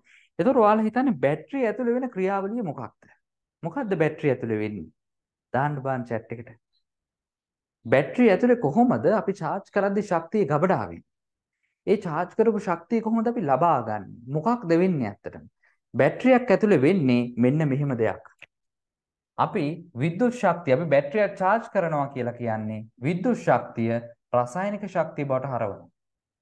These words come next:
මේ මොකද්ද කරන්නේ? මේ චාර්ජ් කරන රසායනික ශක්තිය චාර්ජ් කරන. අපි රසායනික ශක්තිය විද්‍යුත් ශක්තිය බවට හැරෙව්වොත්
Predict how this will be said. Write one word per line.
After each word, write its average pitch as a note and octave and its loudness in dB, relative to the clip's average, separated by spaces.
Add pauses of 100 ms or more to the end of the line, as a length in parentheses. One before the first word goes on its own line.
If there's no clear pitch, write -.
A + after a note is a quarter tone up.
(1200)
මේ D#3+ 2
මොකද්ද F#3+ 2
කරන්නේ? G3+ 0
මේ F3+ -4
චාර්ජ් F3 0
කරන - -14 (440)
රසායනික A#2 -2
ශක්තිය - -12
චාර්ජ් B2 2
කරන. - -14 (920)
අපි D3+ 2 (1400)
රසායනික A3+ 4
ශක්තිය C#3 0 (240)
විද්‍යුත් D#3+ -2
ශක්තිය E3+ -4
බවට C3 -4
හැරෙව්වොත් A#2+ -4